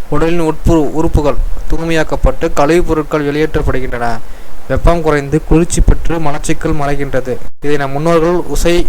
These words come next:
பானம் என்று அழைத்தனர். தண்ணீரை குடித்த பிறகு ஒரு மணி நேரத்திற்கு காஃபி, டீ போன்ற பானங்களையோ, பிஸ்கட், பழம் போன்ற தின்பண்டங்களையோ நாம்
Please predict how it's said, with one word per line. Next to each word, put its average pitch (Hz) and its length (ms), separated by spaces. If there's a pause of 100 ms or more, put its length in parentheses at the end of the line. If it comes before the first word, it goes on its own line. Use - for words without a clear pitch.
(500)
பானம் 151 360
என்று 147 240
அழைத்தனர். 139 340 (1000)
தண்ணீரை 180 360
குடித்த 170 280
பிறகு 160 300
ஒரு 160 200
மணி 170 180
நேரத்திற்கு 160 560
காஃபி, 156 320
டீ 156 160
போன்ற 147 280
பானங்களையோ, 143 800
பிஸ்கட், 147 420
பழம் 156 240
போன்ற 143 360
தின்பண்டங்களையோ 143 720
நாம் 143 280